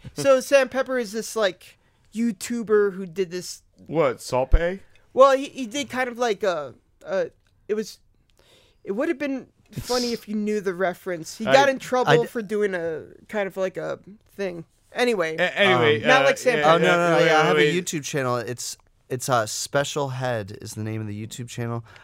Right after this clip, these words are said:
Speaker 3: I also do, uh, documentaries about weird new genre art. Like, the one, the next one I'm dropping is, uh, I made a,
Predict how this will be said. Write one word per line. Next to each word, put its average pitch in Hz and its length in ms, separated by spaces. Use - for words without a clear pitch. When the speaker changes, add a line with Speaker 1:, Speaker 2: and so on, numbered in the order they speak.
Speaker 3:
I - 60
also 147 200
do, 151 320
uh, 127 260
documentaries 139 680
about 127 320
weird 123 500
new 123 260
genre 127 520
art. 117 340
Like, 101 340
the 123 100
one, 151 220
the 147 100
next 170 240
one 190 80
I'm 165 120
dropping 147 460
is, 123 240
uh, - 60
I 113 260
made 123 180
a, 113 80